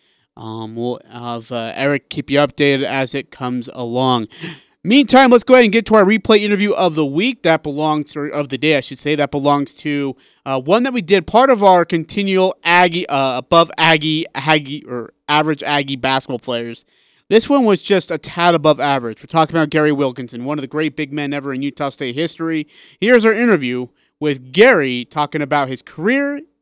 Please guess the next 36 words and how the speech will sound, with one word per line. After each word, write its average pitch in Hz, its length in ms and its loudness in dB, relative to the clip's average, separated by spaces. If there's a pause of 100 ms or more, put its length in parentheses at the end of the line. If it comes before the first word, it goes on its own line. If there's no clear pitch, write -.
and 143 280 -4
time 160 380 0
at 123 100 -8
Utah 139 300 -6
State. 139 300 -6 (320)
Again, 143 240 8
thank 185 320 6
you 190 80 2
to 165 160 4
all 170 200 12
those 127 480 6 (300)
who 135 240 8
have 123 80 2
been 139 140 6
a 127 40 2
part 143 240 8
of 139 60 8
it 131 60 6
so 143 160 8
far, 147 300 10
and 139 100 10
we 143 60 8
continue 196 500 8
it 226 80 8
now 185 320 10
here 135 420 6 (340)
on 139 120 6
the 143 80 4
Full 151 180 8
Court 143 240 6
Press. 147 240 8
Joining 165 280 10
us 123 280 6 (1000)
live 147 360 10
in 180 220 10
studio, 175 600 8